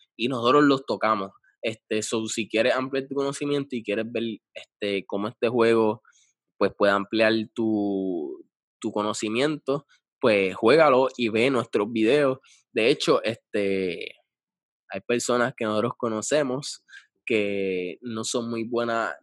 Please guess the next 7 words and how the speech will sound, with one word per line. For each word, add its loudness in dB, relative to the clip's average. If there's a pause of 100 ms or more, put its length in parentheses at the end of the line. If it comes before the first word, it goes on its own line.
pues, -6
en -8
esto -6
del -2
conocimiento -2
financiero -2 (340)
y -2